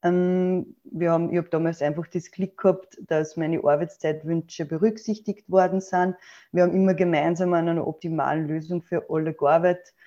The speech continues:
Und da ist einfach wichtig, dass man kommuniziert, dass jeder einfach sagt, was er will, was er braucht.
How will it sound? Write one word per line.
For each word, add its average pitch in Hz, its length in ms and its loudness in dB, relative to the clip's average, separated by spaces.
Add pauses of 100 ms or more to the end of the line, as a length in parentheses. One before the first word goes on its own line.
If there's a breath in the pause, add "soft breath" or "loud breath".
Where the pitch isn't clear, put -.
(260 soft breath)
Und 175 320 0 (200)
da 175 60 4
ist 165 180 -2
einfach 160 480 -2
wichtig, 165 360 -4
dass 160 220 -2
man 160 100 -2
kommuniziert, 160 880 -4 (220)
dass 156 260 -10
jeder 156 220 -2
einfach 196 240 -6
sagt, - 340 -4 (140)
was 156 260 -6
er 156 140 -6
will, 202 300 2
was 160 180 -4
er 147 80 -6
braucht. 147 480 2